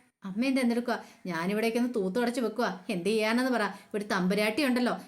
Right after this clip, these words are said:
തമ്പുരാട്ടിക്ക് ഇപ്പം ഇതിനൊന്നും സമയം കിട്ടുന്നില്ലോ, അതുകൊണ്ട് ഞാൻ ഈ കാര്യങ്ങളൊക്കെ ചെയ്യുമെന്ന്" പറയാണ്.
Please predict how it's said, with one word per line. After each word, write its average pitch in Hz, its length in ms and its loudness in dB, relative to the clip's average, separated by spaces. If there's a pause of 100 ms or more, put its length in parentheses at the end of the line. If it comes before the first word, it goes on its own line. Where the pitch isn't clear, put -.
(100)
തമ്പുരാട്ടിക്ക് 349 540 2
ഇപ്പം 262 140 0
ഇതിനൊന്നും 254 320 2
സമയം 233 320 0
കിട്ടുന്നില്ലോ, 254 460 2 (240)
അതുകൊണ്ട് 330 280 2
ഞാൻ 226 240 2
ഈ 240 120 2
കാര്യങ്ങളൊക്കെ 233 500 0
ചെയ്യുമെന്ന്" 240 440 2
പറയാണ്. 208 280 0